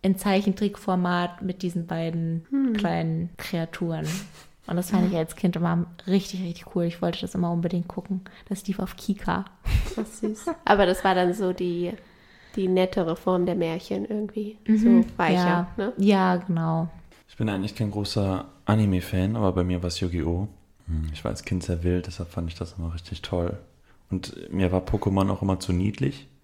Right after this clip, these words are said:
Speaker 3: Und deshalb fand ich da die, die Monster, die da erschaffen wurden, immer richtig gut. Es geht ja auch immer richtig krass um Freundschaft da. Ich hab die Serie dann nochmal geguckt, als ich erwachsen war. Und es ist so pathetisch und richtig schwülstig. Mit dem Herz der Freundschaft und immer vereint und so ein Kack.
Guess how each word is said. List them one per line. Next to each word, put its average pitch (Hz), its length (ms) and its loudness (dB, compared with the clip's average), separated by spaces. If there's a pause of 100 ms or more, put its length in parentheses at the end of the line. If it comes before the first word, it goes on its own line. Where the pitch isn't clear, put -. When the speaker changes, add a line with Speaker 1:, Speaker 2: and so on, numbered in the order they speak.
(140)
Speaker 3:
Und 87 180 -2 (480)
deshalb 98 280 -4
fand 98 260 -2
ich - 400 -8
da 95 240 -2
die, 90 380 -4 (180)
die 90 80 0
Monster, 85 380 2
die 90 100 -2
da 85 80 0
erschaffen 87 420 -2
wurden, 85 140 0
immer 85 180 -4
richtig - 260 -6
gut. 113 260 -2
Es 80 100 -6
geht 85 160 -2
ja 101 80 2
auch 87 80 0
immer 80 180 0
richtig 82 220 -4
krass 80 180 -2
um 80 60 0
Freundschaft - 500 -2
da. 85 200 0 (180)
Ich - 80 -4
hab - 80 -4
die 92 80 2
Serie 90 240 2
dann 85 140 0
nochmal 85 200 0
geguckt, 85 320 -2
als 104 120 -2
ich 92 100 -4
erwachsen 90 440 0
war. 90 120 0
Und 90 80 -2
es 95 120 -6
ist 98 120 -2
so 98 100 0
pathetisch 101 800 -2 (140)
und 90 280 -6 (140)
richtig - 300 -8
schwülstig. 104 640 -2 (200)
Mit - 140 -10
dem 85 80 -6
Herz 90 280 0
der 90 100 0
Freundschaft 92 540 0
und 90 100 -2
immer 90 180 -2
vereint 87 400 -4
und 90 80 -16
so - 80 -8
ein 85 80 -10
Kack. - 260 -6